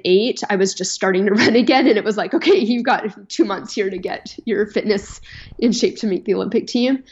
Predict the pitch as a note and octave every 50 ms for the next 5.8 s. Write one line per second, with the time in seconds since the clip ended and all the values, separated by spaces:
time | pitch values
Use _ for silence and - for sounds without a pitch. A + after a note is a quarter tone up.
0 | - - - _ _ _ - - A#3+ A#3 A#3 A3+ A3+ A3+ A3+ A3 A3 A3 A3 A3
1 | G#3+ G#3+ G#3 G3+ G3 G3+ G3+ G3 F#3 - - - - _ - - - D#4 F#4 G#4+
2 | B3+ G#3+ A#3 A#3+ A3+ A#3 A#3+ A3+ F#3+ F#3 F#3+ G3+ G#3 G3 G3+ G3+ - - - A#2+
3 | - - - - F#3 A3+ A3+ A3 - - B3+ A3+ G3+ F#3+ F#3+ G3 G3+ G3 F3+ F#3+
4 | - - G3 G3 - G#3 - - E3+ - F#3+ F#3+ F#3+ - - - - - F#3+ F3+
5 | F3 - F#3+ - F#3+ F#3 F#3 F3+ F3 E3+ F#3 F3 E3+ F3 F3 -